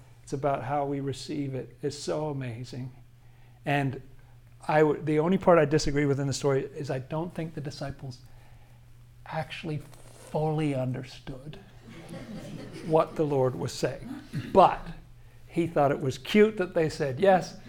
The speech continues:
and, uh, <laughs> because they were buying in. You know, they were, they were getting on board, and that's what the Lord is looking for, that we buy in. So there's something very gentle about just having the word,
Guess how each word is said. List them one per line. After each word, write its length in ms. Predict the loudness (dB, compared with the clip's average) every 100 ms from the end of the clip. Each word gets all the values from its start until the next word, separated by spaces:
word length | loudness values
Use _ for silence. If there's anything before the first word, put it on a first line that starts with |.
| -12 -8 0
and, 340 | 6 8 6 2
uh, 420 | 2 2 2 0 -4 -12 -18 -18 -18 -16 -8
<laughs> 1300 | -6 -4 -4 -2 -4 -2 -4 -2 -4 -6 -14 -16 0
because 320 | 4 8 8 8
they 100 | 8
were 120 | 10
buying 360 | 8 8 6
in. 160 | 4 4
You 100 | 4
know, 180 | 6 8
they 120 | 6
were, 180 | 6 4
they 160 | 6 6
were 100 | 6
getting 260 | 4 4
on 200 | 4 4
board, 320 | 8 8 8 4
and 100 | 6
that's 220 | 4 4
what 160 | -2
the 80 | 0
Lord 220 | 2 2
is 120 | 2 2
looking 220 | 2 2
for, 220 | 2 2 0 -20 -4 2
that 160 | 2
we 220 | 6 6
buy 380 | 6 8 8 10
in. 180 | 6 2 -2 4
So 120 | 6
there's 140 | 8
something 360 | 8 6 6 6
very 200 | 8 6
gentle 420 | 4 2 4 4
about 240 | 6 4 4
just 220 | 0 4
having 300 | 4 4 4
the 80 | 4
word, 560 | 8 8 10 8 4